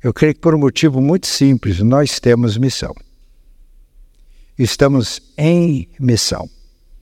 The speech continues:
Neste ano nós estamos fazendo um esforço de planejamento da igreja,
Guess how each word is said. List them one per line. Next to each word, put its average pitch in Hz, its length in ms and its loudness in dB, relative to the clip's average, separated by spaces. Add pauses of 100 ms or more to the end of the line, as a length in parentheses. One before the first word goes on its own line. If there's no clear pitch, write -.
(720)
Neste 156 300 2
ano 185 140 2
nós 170 100 2
estamos 170 300 -2
fazendo 147 500 0
um 147 60 2
esforço 151 580 0
de 131 100 0
planejamento 120 800 2
da 104 120 0
igreja, 101 500 0